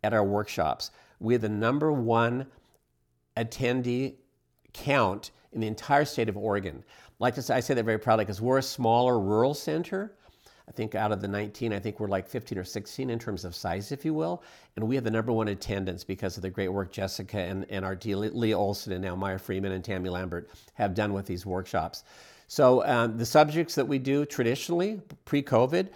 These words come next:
it was things like Intro to Excel,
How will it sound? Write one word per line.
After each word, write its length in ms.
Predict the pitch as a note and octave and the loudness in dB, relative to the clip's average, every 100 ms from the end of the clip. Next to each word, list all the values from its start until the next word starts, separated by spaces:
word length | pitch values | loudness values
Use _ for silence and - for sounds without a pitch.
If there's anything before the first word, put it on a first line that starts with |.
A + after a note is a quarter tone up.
| - - - | -20 -12 -6
it 120 | B2+ | -2
was 180 | C#3+ - | -2 -2
things 360 | A#2 A#2 A2+ | 0 0 0
like 380 | G#2+ G2 G2 - | 2 2 2 -4
Intro 320 | - A#2 B2+ | -6 -2 0
to 180 | A#2 A#2 | 4 2
Excel, 640 | G#2+ - C3 G#2 D#2 - | 2 -2 2 2 2 -6